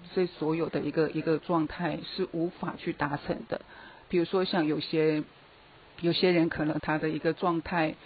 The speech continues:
不是非常的好，他现在目前没有那个能力去做自我探索、自我觉察，去找出背后的原因，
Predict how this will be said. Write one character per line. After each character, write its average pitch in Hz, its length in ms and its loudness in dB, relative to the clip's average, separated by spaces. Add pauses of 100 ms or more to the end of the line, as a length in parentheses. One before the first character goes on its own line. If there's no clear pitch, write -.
(200)
不 165 80 -6
是 175 140 0
非 175 200 4
常 156 220 -2
的 156 100 0
好， 156 280 -4
他 170 180 0
现 165 220 -2
在 170 100 -2
目 170 160 -4
前 151 160 -6
没 160 160 -2
有 165 120 0
那 170 120 0
个 160 120 -4
能 156 200 -2
力 160 100 -4
去 - 140 -10
做 160 180 -2
自 - 160 -8
我 160 140 0
探 - 240 -6
索、 - 220 -8
自 160 80 -4
我 - 120 -6
觉 - 220 -8
察， - 280 -10 (500)
去 220 120 0
找 - 180 -2
出 165 140 -4
背 165 180 2
后 160 140 -4
的 156 120 -2
原 151 260 -2
因， 160 260 -2